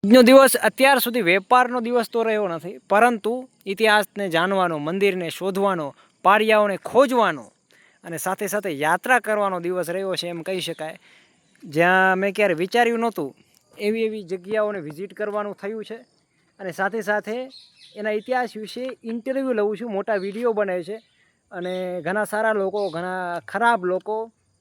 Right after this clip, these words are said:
દરેક પ્રકારના અનુભવો મને પ્રાપ્ત થાય છે. સામે તમે જોઈ શકો કે નનામો ડુંગર છે, સૂર્ય આથમવાની તૈયારીમાં છે, છ વાગી ગયા છે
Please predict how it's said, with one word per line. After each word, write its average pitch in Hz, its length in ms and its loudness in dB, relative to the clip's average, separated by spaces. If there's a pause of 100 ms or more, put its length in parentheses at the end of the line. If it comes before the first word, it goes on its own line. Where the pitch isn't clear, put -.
(160)
દરેક 247 300 2
પ્રકારના 208 560 -2
અનુભવો 185 300 -2 (460)
મને 156 180 -10
પ્રાપ્ત 175 400 -8
થાય 170 180 -8
છે. 180 220 -14
સામે 180 220 -6
તમે 180 160 0
જોઈ 185 160 2
શકો 180 260 0
કે 170 80 -2
નનામો 170 380 0
ડુંગર 175 360 -2
છે, 175 180 -10 (460)
સૂર્ય 175 380 0 (180)
આથમવાની 170 520 -8
તૈયારીમાં 170 560 -6
છે, 165 180 -14
છ - 100 -20 (180)
વાગી 170 280 -2
ગયા 160 240 -2
છે - 140 -18